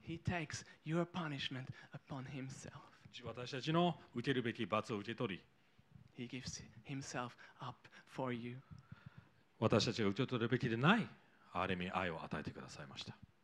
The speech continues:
Speaker 1: He sets you free from judgment.
Speaker 2: 私たちのから裁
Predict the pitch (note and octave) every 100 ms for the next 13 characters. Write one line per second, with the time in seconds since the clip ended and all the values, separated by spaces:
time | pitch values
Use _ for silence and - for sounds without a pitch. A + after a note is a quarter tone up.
0 | - C#3 - C#3+ - E3 D#3 - D3 C#3
1 | B2+ - - - - C3 - C#3+ - -
2 | - C3+ - - - - - - - F2+
3 | G2 A2 A#2+ B2 - - B2+ A#2+